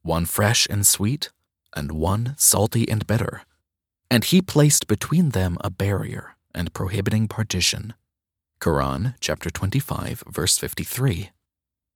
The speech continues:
Another miracle of the Holy Quran is how God references a dialogue of a queen ant, warning her community of dire happenings, saying,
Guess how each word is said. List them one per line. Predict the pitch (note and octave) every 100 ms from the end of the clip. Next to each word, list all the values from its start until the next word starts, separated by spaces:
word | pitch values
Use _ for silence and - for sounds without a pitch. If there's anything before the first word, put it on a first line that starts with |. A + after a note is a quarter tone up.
| _ _ _ _ _ _ _ _ _ _ _ _ _ _ -
Another | A2 G#2 E3 A3+
miracle | F3+ C3+ B2+ - G#2+ -
of | F#2
the | E2 -
Holy | A#2 C#3
Quran | - G2+ E2 E2 E2
is | - -
how | -
God | E3 D3 G#3+ D#3+
references | C#3 D3+ D3 - A#2+ G#2+ -
a | A2
dialogue | F#2 A#2+ D3 C3 A2+ A2 -
of | G#2+
a | C#3
queen | - - D#2 F2+
ant, | - C#3+ - - - _ _ _ -
warning | G#2+ C#3 C#3 B2
her | A#2+
community | - A2+ G#2+ F#2+ F#2 F#2
of | - -
dire | D#2 D#2 D#2
happenings, | - B2+ - B1+ - - - -
saying, | - G#2 F#2+ F#2+ F2